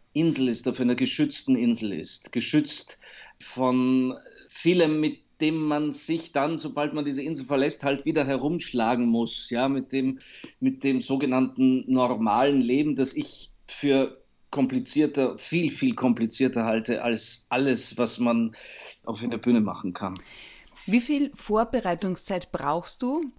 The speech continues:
Speaker 2: bevor es auf die Bühne geht? Aktuell steckst du in den Proben für Daniel Glattauers Komödie Die Liebe Geld.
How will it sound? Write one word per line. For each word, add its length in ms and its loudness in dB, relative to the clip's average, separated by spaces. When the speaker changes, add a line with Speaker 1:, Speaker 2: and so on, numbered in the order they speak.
Speaker 2:
bevor 340 0
es 260 -4
auf 180 -6
die 140 -4
Bühne 400 4
geht? 560 -8
Aktuell 460 -4
steckst 380 -6
du 60 -2
in 80 2
den 140 2
Proben 440 0
für 300 0
Daniel 400 0
Glattauers 680 -4
Komödie 680 0
Die 80 -4
Liebe 640 -4
Geld. 560 -6